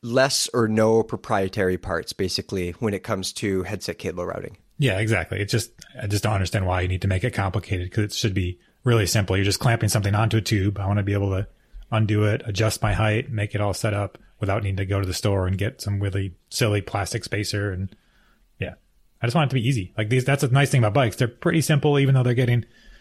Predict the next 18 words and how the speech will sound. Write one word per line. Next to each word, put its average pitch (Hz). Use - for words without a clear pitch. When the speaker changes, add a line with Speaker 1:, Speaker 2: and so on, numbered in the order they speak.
Speaker 2:
more 120
complicated 120
with 120
the 117
electronics 110
and 135
stuff. 143
But 120
the -
overall, 127
like, 98
setting 123
up 120
your 110
cockpit, 117
that 120
shouldn't 127
require 95